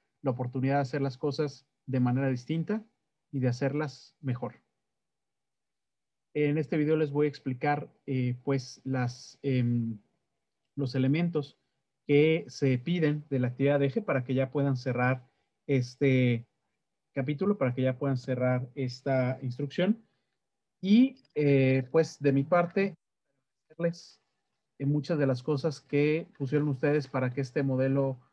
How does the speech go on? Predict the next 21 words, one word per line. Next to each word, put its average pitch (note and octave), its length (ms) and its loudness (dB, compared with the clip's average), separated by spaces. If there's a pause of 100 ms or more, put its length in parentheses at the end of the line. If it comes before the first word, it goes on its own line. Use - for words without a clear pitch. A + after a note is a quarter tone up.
(180)
funcione. D#3+ 540 2
La C3+ 120 2
mitad C3+ 320 2
del D#3 140 2
esfuerzo, D3 500 -2
pues, C3 140 -6
son C#3+ 160 -2
a C3+ 60 -2
fin C#3 140 -4
de C#3 100 -4
cuentas C#3+ 460 -2
las B2 120 -2
mesas, D3 400 -4
tener C#3 300 -2
todo C#3 180 0
listo, C#3 340 -4
que B2+ 120 -12
todo C#3 420 0 (320)
corra D#3 460 4
en C3+ 180 0
tiempo D3 560 -2